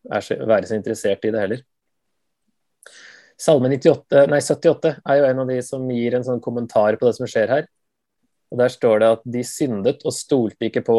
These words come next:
ham, for eksempel, i vers trettito. Søkte ham bare når han drepte. <laughs> Da fikk han liksom, Gud fikk litt oppmerksomheten når han faktisk,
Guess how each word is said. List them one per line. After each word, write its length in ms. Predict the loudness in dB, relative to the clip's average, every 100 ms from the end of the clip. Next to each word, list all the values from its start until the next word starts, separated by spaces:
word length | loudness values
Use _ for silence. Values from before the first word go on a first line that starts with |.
| 2
ham, 220 | 0 -2 _ _ _ _ _ _ _ _ _ _ _
for 160 | -6
eksempel, 320 | -4 -4 -4
i 80 | -2
vers 140 | -2 -4
trettito. 380 | -6 -2 -2 -4 _ _ _ _ _ _ _ _ _
Søkte 640 | -14 -2 2 2 2 0 2
ham 160 | 2 4
bare 320 | 4 4 2
når 180 | 0 0
han 100 | 0
drepte. 480 | -2 -4 -10 -10 -10 -12
<laughs> 180 | -14 -4
Da 100 | -4
fikk 240 | -2 -4 -2
han 120 | 0
liksom, 260 | 0 0 -2
Gud 160 | -4 -4
fikk 160 | -6 -4
litt 260 | -6 -4 -2
oppmerksomheten 720 | -2 -2 -4 -4 -4 -6 -10 _ _ _ _ 0
når 160 | 2 2
han 80 |
faktisk, 640 | 0 -2 -2 -8 -6 -6